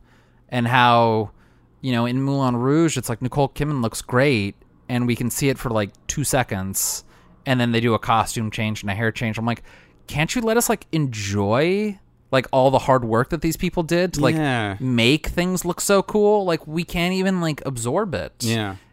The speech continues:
Speaker 1: And I feel like here he's like, "Look how cool this is."
Speaker 2: Yeah.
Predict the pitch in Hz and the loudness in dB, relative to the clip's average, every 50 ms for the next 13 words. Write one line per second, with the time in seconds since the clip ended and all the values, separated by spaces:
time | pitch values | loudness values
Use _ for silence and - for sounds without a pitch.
0 | _ - 120 123 131 135 135 - 185 180 165 151 131 - - - 202 202 185 147 | _ -6 -4 0 0 0 0 2 2 4 4 4 2 0 -2 0 2 4 4 4
1 | 131 - 127 117 - - - 143 117 117 117 127 156 180 190 - - - 117 110 | 2 2 -2 -4 -4 -8 -14 -10 -6 -2 0 2 4 4 2 0 -4 -4 -2 -2
2 | 120 120 - - - - 220 233 277 311 320 294 220 175 147 131 - - 139 123 | -2 -2 -6 -12 -6 0 4 6 6 8 8 6 6 4 2 2 2 2 2 2
3 | 104 98 92 95 95 113 123 123 110 104 101 95 | 2 2 -2 -2 0 2 2 2 2 0 -4 -6